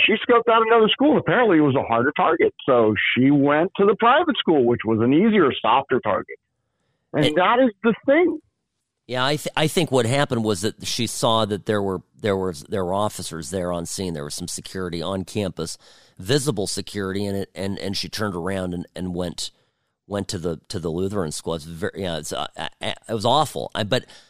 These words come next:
Speaker 2: but again, it, it, it speaks to the fact that you, you, this is the one solution that immediately solves the problem. If you can secure a school, you're not going to,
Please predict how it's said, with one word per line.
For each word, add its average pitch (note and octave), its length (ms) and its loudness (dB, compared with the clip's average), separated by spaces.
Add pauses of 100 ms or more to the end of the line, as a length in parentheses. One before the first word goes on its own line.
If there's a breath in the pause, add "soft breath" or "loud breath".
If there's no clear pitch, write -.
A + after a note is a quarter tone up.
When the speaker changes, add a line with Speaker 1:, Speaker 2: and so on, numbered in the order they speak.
(120)
Speaker 2:
but C3+ 140 0
again, C3 300 2
it, C3 180 2
it, B2+ 240 -2
it A#2+ 200 -6
speaks - 540 -2
to F2 540 0 (640)
the A#2 160 -2
fact B2 420 -2
that A#2+ 180 -2 (120)
you, B2 180 -6 (120)
you, B2 180 -4 (300)
this D#3 280 -2
is D#3+ 160 -6
the C#3+ 120 6
one B2 420 2
solution C3+ 880 -2 (460)
that - 280 -6
immediately C3+ 960 2
solves A#2+ 440 0
the A#2 80 -2
problem. B2 580 0 (400)
If C3 200 -4
you G3+ 100 -2
can F3 220 0
secure - 760 -4
a G#2+ 80 -6
school, - 600 -2 (840)
you're D3+ 160 2
not G3 280 0
going E3 260 4
to, - 340 -8